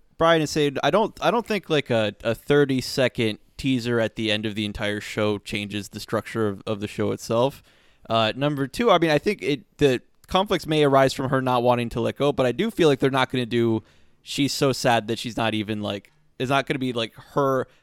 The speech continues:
attacking herself in the same way. She might be, like, more out, like, external about, like, the, the actions that she's taking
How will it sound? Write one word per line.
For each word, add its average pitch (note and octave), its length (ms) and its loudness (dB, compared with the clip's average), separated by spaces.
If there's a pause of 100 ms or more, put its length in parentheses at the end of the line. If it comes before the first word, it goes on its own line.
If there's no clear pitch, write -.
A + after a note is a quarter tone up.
attacking B2+ 400 -4
herself B2+ 500 -4
in C#3 80 -10
the C#3 100 -4
same C#3 280 -4
way. C3+ 180 -2
She B2+ 160 -8
might A#2+ 220 -6
be, A#2 100 -4
like, G#2+ 220 -8
more A#2 280 -6
out, C3 240 -2
like, A2 240 -8
external A2+ 580 -6
about, G#2+ 280 -8
like, - 160 -14
the, A#2 260 -12
the - 120 -10
actions - 320 -14
that - 120 -14
she's - 140 -18
taking - 400 -16